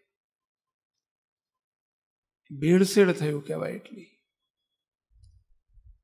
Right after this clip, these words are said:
ચોવીસ કેરેટનું સોનું હોય ને એમાં જેટલી ભેળસેળ થાય એટલે કેરેટ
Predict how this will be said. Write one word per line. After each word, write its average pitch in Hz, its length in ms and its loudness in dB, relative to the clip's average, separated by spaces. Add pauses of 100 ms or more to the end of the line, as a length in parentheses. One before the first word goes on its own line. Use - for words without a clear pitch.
(340)
ચોવીસ 185 520 2
કેરેટનું 190 640 0
સોનું 190 520 -2
હોય 185 280 0
ને 160 120 -4 (100)
એમાં 175 320 -4
જેટલી 170 520 -6
ભેળસેળ 165 600 -4
થાય 175 380 -4
એટલે - 240 -10
કેરેટ 160 460 -4